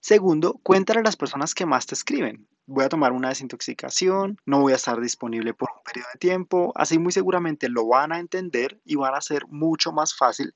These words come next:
para estas personas ayudarte en tu proceso. Van a saber que no estás disponible y pues es normal.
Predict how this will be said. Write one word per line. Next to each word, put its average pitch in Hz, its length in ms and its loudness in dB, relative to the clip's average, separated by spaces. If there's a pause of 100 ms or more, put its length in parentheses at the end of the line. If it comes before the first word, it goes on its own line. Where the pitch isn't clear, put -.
(120)
para 156 160 6
estas 156 240 -4
personas 156 600 -2
ayudarte 120 680 0
en 147 120 -6
tu - 100 -4
proceso. - 400 -10
Van 117 120 -6
a 139 40 -2
saber 135 320 -2
que - 260 -2
no 143 180 -2
estás 143 220 -6
disponible 147 580 -2
y 135 120 -4
pues - 400 -6
es 123 140 -4
normal. 120 320 -2